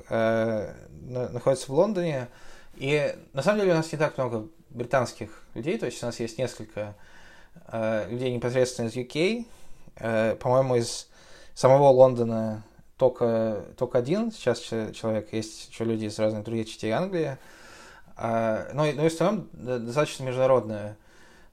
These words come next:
команда, то есть, э, там е-, е-, есть несколько человек из Индии, э, есть человек из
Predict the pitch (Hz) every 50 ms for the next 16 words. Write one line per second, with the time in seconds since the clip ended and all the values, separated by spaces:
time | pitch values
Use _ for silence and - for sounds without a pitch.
0 | - - - - 131 160 202 214 185 185 165 147 131 - - - - 120 110 -
1 | - 127 120 120 117 113 - - 123 127 110 - - - - - - - - 107
2 | 123 98 90 - 78 78 101 127 143 139 - 135 151 147 - 151 135 - - -
3 | - - 127 127 120 123 123 117 143 190 208 190 202 190 180 175 165 160 - -
4 | - - - - - - - - 117 117 113 117 113 113 113 113 123 127 123 -
5 | 131 123 120 120 117 107 - - - - - -